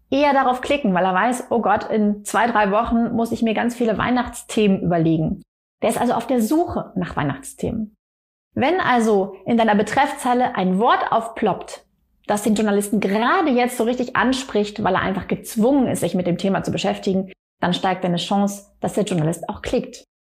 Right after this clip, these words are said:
Und jetzt kommt die zweite Sache, bei der Journalisten auf jeden Fall aufhorchen. Ungewöhnliches. Wenn dein Produkt sehr ungewöhnlich ist, irgendwie kurios ist, was ganz, ganz Neues,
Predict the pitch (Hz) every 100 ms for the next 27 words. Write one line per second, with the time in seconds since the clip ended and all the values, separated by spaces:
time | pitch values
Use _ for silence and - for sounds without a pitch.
0 | _ - 208 247 247 285 294 285 226 226
1 | 220 175 175 160 165 165 185 180 185 190
2 | - - 165 - 180 240 247 233 208 -
3 | 180 - - 165 - 175 _ _ _ _
4 | _ _ _ _ _ _ - 349 320 202
5 | 175 160 151 - - - _ _ _ _
6 | _ _ _ _ _ _ _ _ - 208
7 | 330 339 320 294 254 262 269 - 196 269
8 | 277 - 240 190 165 175 165 - 165 -
9 | 262 285 247 247 247 226 190 214 233 240
10 | - - 156 - - _ _ _ 190 202
11 | - 254 302 285 - 240 247 247 220 220
12 | 233 233 226 -